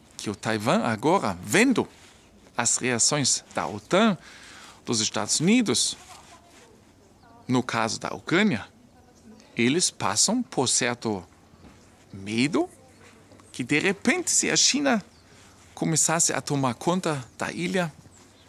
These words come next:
que, de repente, eles também não recebiam ajuda. Pois é. E por isso, então,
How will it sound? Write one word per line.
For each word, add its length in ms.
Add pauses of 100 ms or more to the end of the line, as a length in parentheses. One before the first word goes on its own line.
(340)
que, 100
de 100
repente, 400
eles 160
também 280
não 200
recebiam 580 (340)
ajuda. 420 (120)
Pois 240
é. 80 (1300)
E 80
por 220
isso, 180
então, 360